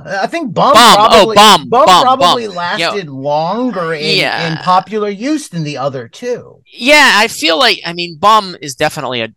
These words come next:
Speaker 2: definitely a derogatory term, but it, it, I think it refers more to people that you would see on street corners
Speaker 1: Mm-hmm.
Speaker 2: begging, begging for money or whatever.
Speaker 1: Yeah.
Speaker 2: Uh, whereas, uh,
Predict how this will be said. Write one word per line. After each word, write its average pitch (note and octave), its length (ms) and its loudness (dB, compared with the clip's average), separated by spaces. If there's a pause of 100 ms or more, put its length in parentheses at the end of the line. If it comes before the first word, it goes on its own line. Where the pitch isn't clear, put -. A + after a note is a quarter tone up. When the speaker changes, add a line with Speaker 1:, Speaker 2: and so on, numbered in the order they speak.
Speaker 2:
definitely B2 420 -4
a A2 60 -8
derogatory A2 720 -4
term, G2 340 -12 (200)
but B2+ 280 2
it, E3 260 -4
it, D#3 200 -2
I C#3 80 0
think D#3 240 -4 (100)
it D#3 160 -8
refers C3 380 -12
more C3 200 -8
to B2 140 -12
people C3 300 -14
that A#2 120 -10
you A#2 120 -14
would A2 100 -12
see A#2+ 180 -6
on G#2 140 -10
street - 320 -12
corners G#2 480 -12 (240)
Speaker 1:
Mm-hmm. C3+ 120 -6
Speaker 2:
begging, A#2 360 -2 (220)
begging A#2 340 -4
for G2 320 -12 (880)
money A#2 400 -4
or G#2 180 -10
whatever. A2 480 -4 (240)
Speaker 1:
Yeah. - 200 -18 (120)
Speaker 2:
Uh, B2 220 -2
whereas, B2+ 600 0 (120)
uh, A2 220 -2